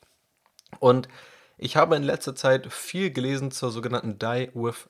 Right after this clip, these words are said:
Zero Philosophie und möchte sie dir hier einmal vorstellen. Und keine Sorge, falls du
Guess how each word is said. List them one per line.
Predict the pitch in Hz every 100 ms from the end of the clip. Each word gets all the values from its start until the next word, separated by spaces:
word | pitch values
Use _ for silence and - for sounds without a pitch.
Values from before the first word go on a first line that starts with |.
| -
Zero | 104 110 110 104 -
Philosophie | - 110 104 104 - 139
und | 123
möchte | 117 120
sie | 110
dir | 107 110
hier | 117 113
einmal | 104
vorstellen. | - 113 - - - - - - - - _ -
Und | 123 120
keine | - 131 131
Sorge, | 117 127 156 151
falls | - 131 120 -
du | 131 127 123 120